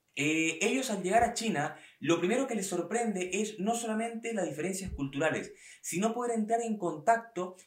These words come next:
con una religión completamente nueva que era el budismo. Imaginemos que en la Europa cristiana todo el mundo era cristiano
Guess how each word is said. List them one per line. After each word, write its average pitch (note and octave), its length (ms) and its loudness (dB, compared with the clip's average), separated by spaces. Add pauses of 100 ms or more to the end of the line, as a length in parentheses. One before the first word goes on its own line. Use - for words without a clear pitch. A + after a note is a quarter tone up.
con F3+ 140 4
una A3+ 100 4
religión G3 340 0
completamente G3 680 -2
nueva A#3 320 4
que A3 140 0
era G#3+ 100 4
el E3 100 0
budismo. B2+ 580 -4 (200)
Imaginemos C3 540 -2
que A2+ 120 -10
en G#2 60 -4
la G2+ 60 -4
Europa F3+ 360 0
cristiana C#3 600 0 (220)
todo F3 360 6
el C3+ 80 2
mundo D#3 240 0
era C3 180 0
cristiano A2+ 480 -4